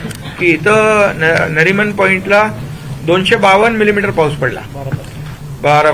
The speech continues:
तासामध्ये. महा-, महापालिका मुख्यालय इकडे दोनशे सोळा मिलीमीटर पाऊस पडला. हे विभाग दोनशे चौदा मिलीमीटर पाऊस पडला. अ, कुलाबा पंपिंग दोनशे सात, म्हणजे जिथं आपण अपेक्षित धरतो पन्नास पंचावन्न, आपली जी सिस्टीम आहे आता तिथे बघा,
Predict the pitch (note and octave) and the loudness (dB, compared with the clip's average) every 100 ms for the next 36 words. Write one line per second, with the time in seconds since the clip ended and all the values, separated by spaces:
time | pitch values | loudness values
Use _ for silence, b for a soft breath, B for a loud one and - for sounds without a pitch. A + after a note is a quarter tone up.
0 | C#3+ C3 B2+ B2+ B2 A#2+ C3 C3+ C3+ C#3+ | 0 -4 -4 -4 -6 -4 -4 -4 -2 -2
1 | D3+ F#3 F#3+ F#3+ E3+ F#3+ G3 F#3+ F#3+ F#3+ | 0 0 2 0 -2 0 2 0 -2 -4
2 | F#3 G3+ D#3+ G3 G#3+ G3+ F3 D#3 D3 C#3+ | -2 -4 -4 2 2 4 2 0 -4 -4
3 | C3+ - A#2+ G#2+ - B B B - D#3+ | -4 -6 -8 -10 -14 B B B -4 0
4 | F#3 F3+ F#3+ F#3+ F3 F3 G3+ G#3 C#3+ - | 2 4 2 2 -2 0 0 0 -2 -10
5 | - G3 G3+ G#3+ G3 F3+ E3 D3+ D3+ C#3+ | -2 0 2 2 2 0 0 0 -2 -2
6 | C#3+ B2+ B2 - B C#3+ B B - C#3+ | -6 -6 -10 -12 B -10 B B -6 -2
7 | D3+ D3 E3 F3+ F#3+ F#3+ F3+ F3 G3 F#3+ | -2 -2 0 2 2 0 -2 -2 -4 -2
8 | F3+ E3+ G3+ F3 C#3+ D#3 F#3 F#3+ E3+ G#3 | -4 -2 -2 -2 -4 -2 -2 -2 -2 -2
9 | G3+ A3 F#3+ D3 F#3+ F#3+ A3+ G3 F3+ F#3 | 0 -2 -4 -2 -2 -2 -6 -2 -2 0
10 | D#3 D3 B B B - E3 G3 G3 G3 | -2 -4 B B B -6 -4 -2 -2 -4
11 | F3+ F3 F3 C#3 G#2 - - - - - | -4 0 2 2 -2 -6 -10 -10 -12 -8
12 | D#3+ E3 D#3 C#3+ C3 - D#3+ D3 D3+ E3 | -6 -4 -4 -6 -8 -8 -4 -2 -2 -4
13 | E3+ F#3 F3 | -2 0 0